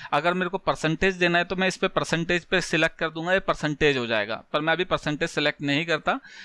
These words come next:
मैं एक, एक रुपये का दोनों दे देता हूँ और जनरेट कोड करता हूँ। जैसे जनरेट कोड करूँगा Sentex जनरेट हो गया, मैं कॉपी कर लूँगा। अब मैं ट्रेडिंग व्यू के अपने अकाउंट पे जाऊँगा।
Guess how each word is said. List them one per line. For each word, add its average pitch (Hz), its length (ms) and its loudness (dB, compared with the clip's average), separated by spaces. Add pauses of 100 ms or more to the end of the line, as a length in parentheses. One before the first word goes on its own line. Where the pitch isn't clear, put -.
(140)
मैं 165 140 4
एक, 185 300 0
एक 180 140 2
रुपये 165 220 -2
का 190 80 2
दोनों 147 320 0
दे 127 100 0
देता 113 260 -6
हूँ 107 200 -8
और 160 180 0
जनरेट 156 420 0
कोड 123 260 -4
करता 113 300 -8
हूँ। - 180 -10
जैसे 156 280 2
जनरेट 180 360 0
कोड 185 220 -2
करूँगा 180 280 -2
Sentex 147 360 0
जनरेट 151 440 0
हो 170 80 0
गया, 170 140 0
मैं 175 100 0
कॉपी 147 300 0
कर 180 160 2
लूँगा। 165 300 -4 (580)
अब 147 140 4
मैं 175 200 2
ट्रेडिंग 165 380 0
व्यू 170 120 -4
के 185 100 0
अपने 175 240 0
अकाउंट 147 320 0
पे 180 120 0
जाऊँगा। 165 360 0